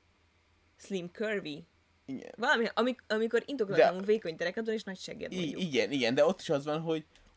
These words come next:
Speaker 2: hogy a, a testsír,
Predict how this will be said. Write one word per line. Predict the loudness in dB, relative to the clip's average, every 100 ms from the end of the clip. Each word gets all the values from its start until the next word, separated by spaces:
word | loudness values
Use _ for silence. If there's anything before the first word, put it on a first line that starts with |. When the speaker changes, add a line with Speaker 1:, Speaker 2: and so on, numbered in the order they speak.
| _
Speaker 2:
hogy | -4 -4
a, | -8 -10 -2 0 0 -2 -8 -8 _ -6
a | -4 -2
testsír, | 2 2 2 -2 -2 -4 -4